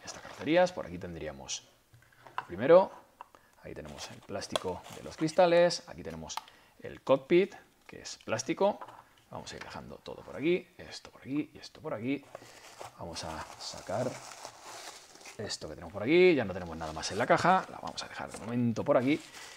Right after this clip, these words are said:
y vamos a abrir esta carrocería que, como veis, viene bastante bien cuidada, con un precinto para que no, bueno, evitar perder piezas. Lo vamos a romper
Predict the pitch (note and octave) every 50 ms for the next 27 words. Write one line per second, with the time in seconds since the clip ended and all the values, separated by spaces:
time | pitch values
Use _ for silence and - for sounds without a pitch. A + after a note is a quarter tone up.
0 | - - - - C3 D#3+ E3+ D#3 A#2+ G#2 A2 C3 C3+ C3 - - - - - -
1 | B2 D#3 A2+ G#2 A2+ C3+ D#3+ F3+ - - - - - - - A#2+ A#2 - - -
2 | - - - - - E3 F3+ F3+ F3+ F#3 F3 - - - _ - - - _ _
3 | _ - A#2 A2 C3+ - - - - _ _ _ - - D#3 C#3+ C#3 - A2 A2+
4 | B2+ B2 - - B2+ F2 G2 C3 B2+ G#2 - - - - G#2+ G#2 G2+ - A#2+ A#2+
5 | - - - _ - F2+ E2+ F#2 F#2+ F2+ E2+ D#2+ - - A#2+ C#3 D#3 D3 D#3 D#3
6 | E3+ F3+ - - - - - - _ _ - - F2 E2 D#2 D#2 - - - G2+
7 | F2+ E2 - - - - G2+ F#2+ F2+ F#2 F2+ F#2 F2+ F2 E2 E2+ F#2 F2 F2+ F2+
8 | F2 F2 E2+ E2 D#2+ D#2 D#2 D2 E2 F2 - - - - - - E2 F2 F2+ F#2
9 | F2+ - A2+ G#2 G2 - - - - - - - - _ - - - F2 F#2 F#2
10 | F2+ - - - - _ _ - - _ - C#3+ D#3+ - - F3 E3+ F3+ F3 -
11 | - - - - - - F2+ E2+ D2 - - - - - _ - D2+ - - -
12 | - - - D#3+ D#3+ -